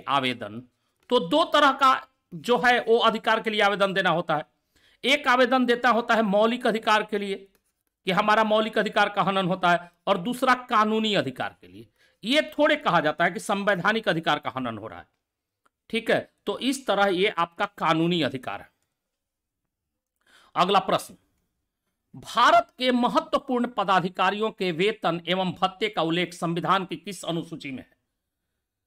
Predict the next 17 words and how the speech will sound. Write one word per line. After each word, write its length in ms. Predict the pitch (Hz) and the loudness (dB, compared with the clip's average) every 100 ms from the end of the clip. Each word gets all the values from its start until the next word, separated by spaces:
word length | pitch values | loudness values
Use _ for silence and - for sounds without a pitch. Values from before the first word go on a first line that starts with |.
| _ _ _ _ _ _ - | _ _ _ _ _ _ -20
भारत 640 | 123 - 220 262 311 311 - | -14 0 4 6 4 0 -4
के 140 | 247 | 0
महत्वपूर्ण 760 | 240 226 302 - 254 247 247 - | 2 2 0 -2 -4 0 -2 0
अधिकारियों 720 | 196 196 - 202 214 226 214 117 _ _ _ _ _ _ _ _ _ _ _ _ _ _ - | 0 0 0 2 2 2 -2 -4 _ _ _ _ _ _ _ _ _ _ _ _ _ _ 0
के 120 | 214 | 0
वेतन 500 | 170 214 247 - 190 196 | 2 -2 -2 -2 -4 -2
एवं 220 | 196 196 | -2 -2
भत्ते 360 | - 196 - 247 | -2 -4 -4 -4
का 140 | 214 | -2
उल्लेख 320 | 190 208 180 | -2 -2 -6
संविधान 540 | - 185 185 160 208 202 | -6 -4 -4 -2 -2 -2
की 120 | 185 | -10
किस 220 | 214 185 | -10 -6
अनुसूची 420 | 170 165 160 160 | -4 -4 -6 -8
में 100 | 131 | -8
है? 140 | 104 - _ _ _ _ _ _ _ _ _ _ _ _ _ _ _ _ _ | -10 -16 _ _ _ _ _ _ _ _ _ _ _ _ _ _ _ _ _
चार, 360 | - 208 175 | -4 2 2